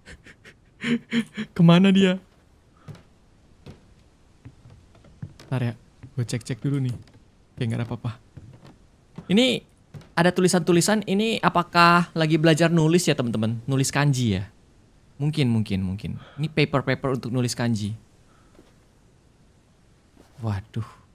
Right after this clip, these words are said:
Ah, ini untuk sembunyi. Oke, udah dapet ya tempat persembunyian, guys. Aduh, kalau ada tempat persembunyian berarti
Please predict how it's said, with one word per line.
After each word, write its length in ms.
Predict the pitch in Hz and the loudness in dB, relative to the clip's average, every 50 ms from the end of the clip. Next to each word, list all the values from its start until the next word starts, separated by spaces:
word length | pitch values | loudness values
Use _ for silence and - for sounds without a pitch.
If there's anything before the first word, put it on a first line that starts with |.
| _ _ _ _ _ _ _ _ _ _ _ _ _ _ _ _ _ _ _ _ _ _ _ _ _ _ _ _ - _ _ - - - - - - - _ _ _ _ - - _ _ _ _ _ - - _ _ _ _ _ _ _ - - _ _ _ _ _ _ _ - | _ _ _ _ _ _ _ _ _ _ _ _ _ _ _ _ _ _ _ _ _ _ _ _ _ _ _ _ -20 _ _ -20 -20 -20 -20 -20 -20 -20 _ _ _ _ -20 -20 _ _ _ _ _ -20 -20 _ _ _ _ _ _ _ -20 -20 _ _ _ _ _ _ _ -4
Ah, 160 | 127 127 127 | 0 2 4
ini 160 | 139 156 156 | 4 4 4
untuk 120 | 147 160 | 4 2
sembunyi. 440 | - - 139 127 131 131 131 123 107 - - - - - - - - - 131 | 2 2 4 4 4 4 4 2 0 -2 -6 -12 -18 -20 -20 -20 -8 -6 -2
Oke, 320 | 120 - 175 170 156 120 104 - - - - - - - - - - - - | 4 6 8 8 8 8 4 0 -10 -20 -20 -20 -20 -20 -20 -20 -10 -2 2
udah 160 | 139 135 151 | 6 6 8
dapet 240 | 156 - 202 202 185 | 8 6 6 8 8
ya 80 | 180 185 | 8 8
tempat 240 | 185 196 151 190 175 - | 8 6 4 4 2 2
persembunyian, 400 | 151 180 170 156 160 170 190 180 | 4 4 6 6 8 8 8 8
guys. 400 | 175 156 143 135 - - - - - - - - - - | 10 10 8 8 6 0 -8 -14 -18 -20 -20 -20 -12 0
Aduh, 400 | - 160 190 220 247 247 233 202 175 - - - | 4 6 8 8 10 10 10 8 6 4 2 4
kalau 240 | 175 170 180 175 | 6 8 10 10
ada 160 | 196 233 277 294 | 10 10 8 8
tempat 240 | 302 277 302 294 | 8 6 6 6
persembunyian 480 | 285 285 269 - 247 247 277 247 285 285 | 4 4 2 4 4 4 6 6 6 8
berarti 320 | 269 254 262 262 247 349 | 8 8 6 8 8 8